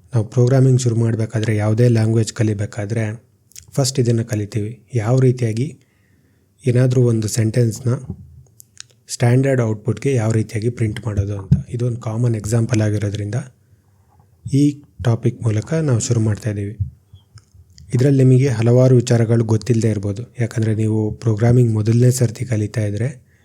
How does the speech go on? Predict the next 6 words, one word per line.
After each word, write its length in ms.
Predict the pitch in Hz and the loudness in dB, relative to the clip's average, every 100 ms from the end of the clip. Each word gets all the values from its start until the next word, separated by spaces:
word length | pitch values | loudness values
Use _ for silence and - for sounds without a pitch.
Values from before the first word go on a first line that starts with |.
| - | -8
ನಿಮಗೆ 320 | 131 123 117 | 0 2 2
ಇದೆಲ್ಲದು 460 | 113 120 123 135 127 | 2 2 2 4 2
ಹೊಸದು 340 | 107 127 113 | 2 0 0
ಅನ್ಸ್ಬೋದು. 420 | 104 98 110 95 127 _ _ _ _ _ _ _ _ - _ _ _ _ _ - - - | -2 -6 -8 -10 -12 _ _ _ _ _ _ _ _ -20 _ _ _ _ _ -12 -10 -6
ಹಾಗಾಗಿ 560 | 127 131 135 120 143 160 - _ _ _ _ _ _ _ - | 0 2 2 2 0 -4 -12 _ _ _ _ _ _ _ 0
ಒಂದಷ್ಟು 480 | 127 147 - - | 2 2 -2 -2